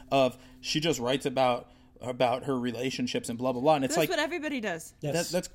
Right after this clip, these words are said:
Speaker 1: quite literally what everybody that actually writes does. I think where that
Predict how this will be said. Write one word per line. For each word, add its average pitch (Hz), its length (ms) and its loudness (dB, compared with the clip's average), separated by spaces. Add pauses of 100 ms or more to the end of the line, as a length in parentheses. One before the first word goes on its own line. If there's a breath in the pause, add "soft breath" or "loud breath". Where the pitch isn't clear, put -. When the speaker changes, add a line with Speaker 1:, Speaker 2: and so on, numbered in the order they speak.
(100)
Speaker 1:
quite 196 260 -2
literally 175 320 2
what 151 160 2
everybody 147 640 0
that 135 220 0
actually 131 420 -4
writes 127 420 0
does. - 400 -8 (260 loud breath)
I 147 120 4
think 151 240 -2
where 143 160 4
that 135 220 -4